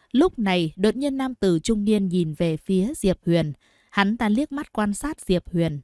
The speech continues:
sau đó trong mắt lóe lên một tia khác thường.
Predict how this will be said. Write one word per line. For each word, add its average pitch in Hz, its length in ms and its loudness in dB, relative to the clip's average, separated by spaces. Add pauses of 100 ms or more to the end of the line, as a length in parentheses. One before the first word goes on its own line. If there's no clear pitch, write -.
(140)
sau 220 220 2
đó 190 400 0
trong 202 220 0
mắt 277 200 -4
lóe 196 260 2
lên 214 340 0
một 165 200 -4
tia 208 160 2
khác 320 320 -6
thường. 170 300 0